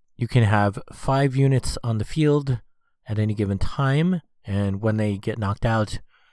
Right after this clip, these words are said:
uh, then you can summon a new one. But you also have a very limited number of pool you can pull from. Like, say you have, uh, a person with a sword and shield, and then you have somebody with a spear, and then you have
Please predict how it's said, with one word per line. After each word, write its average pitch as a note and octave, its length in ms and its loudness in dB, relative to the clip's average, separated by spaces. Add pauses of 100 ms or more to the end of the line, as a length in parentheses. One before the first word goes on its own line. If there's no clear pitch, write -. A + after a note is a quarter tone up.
(180)
uh, G2 180 -6
then G2+ 160 -2
you F#2 60 -4
can F#2 180 -2
summon G#2 360 0
a F#2+ 60 0
new C3 200 2
one. G2 440 -6 (560)
But B2 80 -2
you A#2+ 180 -4
also D3+ 360 0
have A2 560 0
a G2 140 -4
very A#2 260 0
limited A2+ 640 0
number G#2 260 -2
of - 240 -8
pool D#3 420 0
you A#2+ 140 -4
can F#2+ 340 -4
pull C3+ 320 -4
from. E2 580 -6 (500)
Like, F#2+ 180 -4
say - 160 2
you A#2 160 4
have, A2 760 0 (560)
uh, F2+ 200 -6
a F#2 40 -6
person G#2 400 0
with G2+ 140 -2
a G2+ 60 -4
sword A2 240 0
and A#2 80 -4
shield, F#2+ 400 0
and F#2 200 -6
then F#2 120 -2
you F2+ 100 -2
have F#2+ 320 -2
somebody F#2 340 -2
with F#2 200 -6
a G2 40 -2
spear, C3 540 2 (240)
and G2 100 -6
then G2 120 0
you F2+ 100 0
have F#2+ 580 -2